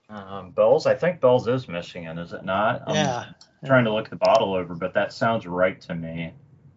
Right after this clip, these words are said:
Speaker 2: Yeah.
Speaker 1: Um,
Speaker 2: I, I, as soon as you said Bell's Two Hearted, I'm like, you know, I,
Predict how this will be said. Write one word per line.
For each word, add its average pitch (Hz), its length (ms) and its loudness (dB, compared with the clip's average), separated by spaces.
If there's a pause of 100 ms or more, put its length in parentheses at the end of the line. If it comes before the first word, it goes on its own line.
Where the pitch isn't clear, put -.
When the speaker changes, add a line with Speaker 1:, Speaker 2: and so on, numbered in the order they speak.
(120)
Speaker 2:
Yeah. 92 540 -6
Speaker 1:
Um, 85 220 -18 (1500)
Speaker 2:
I, 156 60 2
I, 156 220 4
as 165 160 0
soon 294 160 2
as 277 120 4
you 269 80 4
said 160 460 2
Bell's 175 360 2
Two 165 220 -6
Hearted, 151 320 -4
I'm 110 80 -16
like, 113 220 -16
you 165 60 -18
know, 185 100 -18
I, 190 120 -10